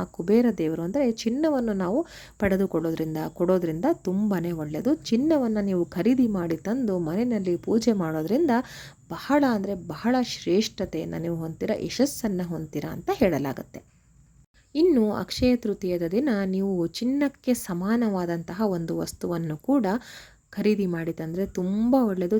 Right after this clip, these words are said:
ಚಿನ್ನಕ್ಕೆ ಸಮಾನವಾದ ವಸ್ತು ಅಂತ ಹೇಳಲಾಗತ್ತೆ. ಅದರಲ್ಲೂ ವಿಶೇಷವಾಗಿ ಅಕ್ಷಯ ತೃತೀಯದ ದಿನ ಅದು ಚಿನ್ನಕ್ಕೆ ಸಮಾನವಾಗಿರುತ್ತೆ ಅಂತ ಹೇಳಲಾಗತ್ತೆ. ಅದು ಯಾವುದು ಅಂತ ಹೇಳಿದ್ರೆ ಅಕ್ಕಿ.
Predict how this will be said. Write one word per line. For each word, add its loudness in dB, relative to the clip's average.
ಚಿನ್ನಕ್ಕೆ -2
ಸಮಾನವಾದ -2
ವಸ್ತು -6
ಅಂತ -6
ಹೇಳಲಾಗತ್ತೆ. -4
ಅದರಲ್ಲೂ 2
ವಿಶೇಷವಾಗಿ -2
ಅಕ್ಷಯ -4
ತೃತೀಯದ -2
ದಿನ 2
ಅದು 0
ಚಿನ್ನಕ್ಕೆ 0
ಸಮಾನವಾಗಿರುತ್ತೆ -4
ಅಂತ -8
ಹೇಳಲಾಗತ್ತೆ. -2
ಅದು -6
ಯಾವುದು 2
ಅಂತ -8
ಹೇಳಿದ್ರೆ -2
ಅಕ್ಕಿ. -10